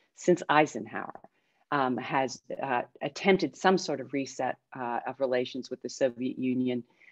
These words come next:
um, or, uh, or now Russia, um, and, uh, all have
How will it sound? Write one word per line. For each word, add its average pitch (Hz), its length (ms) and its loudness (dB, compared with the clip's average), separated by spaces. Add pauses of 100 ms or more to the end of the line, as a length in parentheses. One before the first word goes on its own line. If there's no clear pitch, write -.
(200)
um, 120 400 0
or, 131 520 4
uh, 117 360 2 (140)
or 123 280 0
now 117 260 0
Russia, 127 540 2 (380)
um, 120 540 2 (100)
and, 127 480 0 (120)
uh, 120 220 2 (140)
all 160 260 8
have 147 200 -10